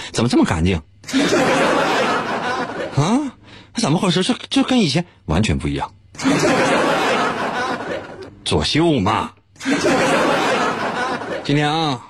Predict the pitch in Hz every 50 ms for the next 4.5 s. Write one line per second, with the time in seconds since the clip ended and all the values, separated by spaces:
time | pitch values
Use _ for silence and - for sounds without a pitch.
0 | - - - - 143 160 156 139 117 104 110 117 117 101 - - - - _ _
1 | _ _ _ _ _ _ _ _ _ _ _ - - - 117 113 95 - - 95
2 | 98 104 104 98 87 78 82 82 - 87 85 92 90 76 76 76 - - _ -
3 | - - - - - - - - - 117 98 - - 107 107 113 107 104 - 104
4 | 110 104 - 80 78 - - 113 117 110